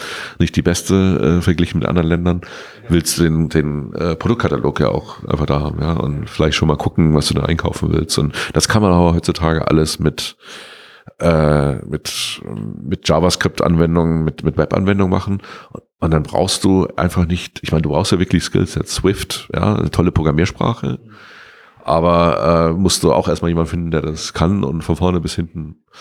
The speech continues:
Also sehen wir tatsächlich, es gibt da ein paar, äh, ein paar Ausnahmen. Äh, wir haben zum Beispiel als, als Kunden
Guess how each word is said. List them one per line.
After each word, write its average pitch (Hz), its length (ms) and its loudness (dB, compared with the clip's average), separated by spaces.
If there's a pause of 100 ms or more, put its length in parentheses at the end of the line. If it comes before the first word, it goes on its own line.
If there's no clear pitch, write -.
(140)
Also 85 160 2
sehen 95 240 2
wir 107 380 4
tatsächlich, 107 580 -2 (260)
es - 120 -2
gibt 143 180 2
da 113 40 4
ein 101 140 0
paar, 95 560 2 (840)
äh, 82 480 0
ein 78 280 -8 (800)
paar 78 120 0
Ausnahmen. 104 800 0
Äh, 80 340 0
wir 80 80 -2
haben 80 140 -4
zum 85 100 -2
Beispiel - 220 -2
als, - 420 -6
als - 160 -6
Kunden 82 460 -4